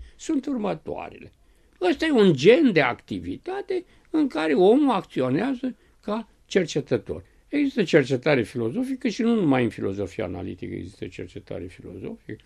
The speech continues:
există fenomenologie, care este tot o varietate a filozofiei în care se face, în primul rând, cercetare, există hermeneutică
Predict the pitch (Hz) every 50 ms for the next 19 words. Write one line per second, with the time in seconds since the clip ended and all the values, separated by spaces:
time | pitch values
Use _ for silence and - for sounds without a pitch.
0 | _ - - - - 151 135 - - 135 - - 127 110 107 104 107 107 95 95
1 | 98 98 92 - - - 165 175 143 120 - 117 110 113 113 117 117 - - 120
2 | 104 - - 180 185 185 - - - - _ _ - - - - _ _ 127 123
3 | 127 120 110 95 101 113 113 110 104 104 110 110 104 95 92 - - - 165 160
4 | 139 - _ 123 107 98 92 90 - - - 113 104 - - 120 110 110 101 95
5 | 101 104 98 92 - - - 131 123 113 - - - _ _ _ - 110 104 95
6 | - 117 107 95 92 - 101 - 131 127 123 - 110 101 - 120 110 113 110 98
7 | 101 98 92 - 95 87 - 95 90 - - 165 196 196 160 123 110 107 110 -
8 | - 117 110 117 117 110 104 101 98 95 90 87 95 110 160 208 233 190 - -
9 | 139 123 - 127 120 117